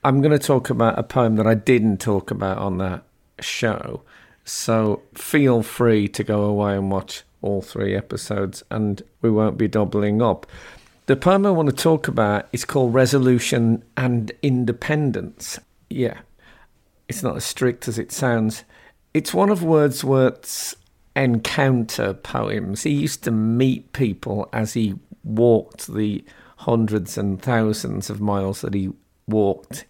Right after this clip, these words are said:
in order to compose and to be inspired to write poetry.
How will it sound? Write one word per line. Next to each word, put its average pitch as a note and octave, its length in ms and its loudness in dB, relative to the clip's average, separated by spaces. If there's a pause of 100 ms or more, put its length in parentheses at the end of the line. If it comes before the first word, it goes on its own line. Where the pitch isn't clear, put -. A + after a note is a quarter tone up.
in A#2 160 2
order A2 420 2
to G2+ 480 -4 (460)
compose G#2+ 800 0 (400)
and G#2+ 300 0
to F3 100 -14
be A2+ 180 0
inspired G#2 720 0 (460)
to - 120 -4
write A2+ 380 2
poetry. G2+ 580 -4